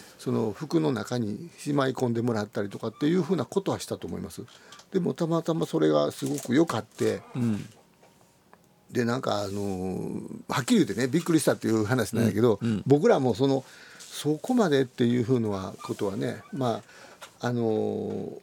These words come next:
Speaker 1: まあ、<laughs> 思ってへんかったら言ったら怒られんやけどね。
Speaker 2: うん、うん、う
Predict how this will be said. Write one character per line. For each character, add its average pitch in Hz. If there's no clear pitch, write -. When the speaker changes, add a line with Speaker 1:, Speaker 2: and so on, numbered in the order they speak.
Speaker 1:
ま 110
あ、 98
<laughs> 87
思 127
っ -
て 131
へ 131
ん 101
か 101
っ -
た 98
ら 98
言 95
っ 92
た 92
ら 95
怒 120
ら 117
れ 113
ん 113
や 104
け 90
ど 87
ね。 113
Speaker 2:
う -
ん、 113
う -
ん、 101
う -